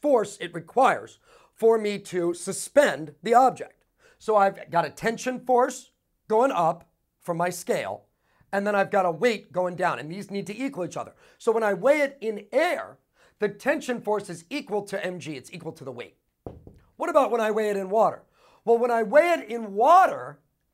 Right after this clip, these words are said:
I've got a buoyant force now. And this buoyant force depends on the volume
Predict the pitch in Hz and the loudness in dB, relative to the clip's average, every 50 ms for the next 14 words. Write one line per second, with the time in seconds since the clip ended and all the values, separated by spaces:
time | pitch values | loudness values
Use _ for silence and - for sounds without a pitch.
0 | _ _ _ _ _ _ _ _ _ _ _ _ _ - 175 185 175 139 196 180 | _ _ _ _ _ _ _ _ _ _ _ _ _ -4 -4 -2 -2 -2 -2 -2
1 | 170 160 135 139 180 214 247 247 220 - - 147 139 123 110 - - 123 110 95 | -2 -2 -4 -6 -4 -4 -4 -4 -6 -8 -10 -12 -12 -12 -12 -14 -16 -16 -16 -16
2 | 85 _ _ _ _ _ _ _ _ _ _ _ 190 202 214 262 233 - 139 - | -18 _ _ _ _ _ _ _ _ _ _ _ -6 -4 -4 -4 -6 -8 -10 -14
3 | - 226 269 302 320 311 277 285 - - 202 190 185 180 - - _ _ _ - | -8 -4 -2 0 0 -2 -4 -6 -6 -6 -4 -4 -4 -6 -8 -14 _ _ _ -10
4 | 202 - - - - 285 302 226 165 160 170 - _ _ _ - 214 220 208 202 | -10 -10 -10 -6 -2 0 0 0 -2 -6 -10 -14 _ _ _ -4 -4 -2 -2 -4
5 | 196 139 113 185 233 285 302 269 185 156 156 156 165 | -6 -6 0 4 6 8 8 6 4 0 -6 -12 -14